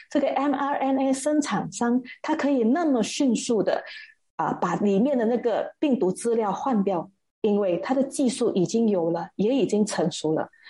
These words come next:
我们要做的只是把一小节的里面的R N A换掉而已。说到这里，我不是谄媚，但是我必须要谢谢中国。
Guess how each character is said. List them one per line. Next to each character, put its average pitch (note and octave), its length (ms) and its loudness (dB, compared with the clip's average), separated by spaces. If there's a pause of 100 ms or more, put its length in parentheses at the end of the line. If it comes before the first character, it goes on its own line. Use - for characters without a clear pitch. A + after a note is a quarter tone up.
(120)
我 A3 100 2
们 B3+ 240 2
要 D#4 180 0
做 A3 240 0
的 F3+ 120 2
只 F#3 100 0
是 G3 140 0
把 - 260 -2
一 C#4+ 80 0
小 F3 380 -2
节 E3 280 0
的 F3 280 -2
里 F3+ 100 2
面 G#3 160 2
的 G3+ 140 0
R A#3+ 180 -2
N A#3 200 0
A A3 180 0
换 A#3 260 0
掉 G3+ 240 0
而 E3 100 -2
已。 D#3+ 160 -6 (720)
说 - 160 -2
到 F4 140 0
这 C4 200 0
里， - 260 -2 (180)
我 A3 220 0
不 G#3 100 0
是 A#3+ 140 0
谄 E3+ 280 -2
媚， G3 320 -2
但 D4 160 0
是 B3+ 360 0
我 F3 200 0
必 A#3 120 0
须 A#3 180 -2
要 A3 160 0
谢 G3 220 -2
谢 G3 200 0
中 G#3 280 0
国。 - 260 -4